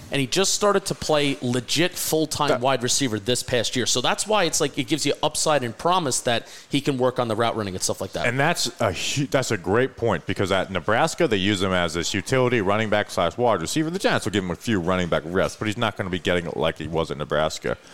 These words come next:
Speaker 2: Um, and then at Kentucky, it's one year. I don't know how great the wide receiver coaches were at Kentucky, but I do know sometimes, like, it was a very, like,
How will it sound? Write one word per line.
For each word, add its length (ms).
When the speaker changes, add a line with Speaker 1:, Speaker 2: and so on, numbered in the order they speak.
Speaker 2:
Um, 260
and 200
then 140
at 120
Kentucky, 500
it's 200
one 280
year. 300
I 80
don't 140
know 80
how 100
great 240
the 80
wide 220
receiver 280
coaches 320
were 180
at 80
Kentucky, 520
but 340
I 120
do 260
know 180
sometimes, 480
like, 240
it 140
was 120
a 40
very, 320
like, 180